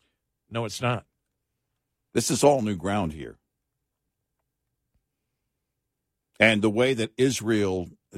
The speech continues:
Speaker 2: typically behaves, it may literally be scorched earth.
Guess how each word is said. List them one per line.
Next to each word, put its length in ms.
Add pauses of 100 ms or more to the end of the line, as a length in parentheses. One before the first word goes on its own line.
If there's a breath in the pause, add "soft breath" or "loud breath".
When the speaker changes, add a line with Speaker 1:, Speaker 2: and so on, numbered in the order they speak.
(120)
Speaker 2:
typically 540
behaves, 760 (2250)
it 160
may 180
literally 760
be 280
scorched 640
earth. 300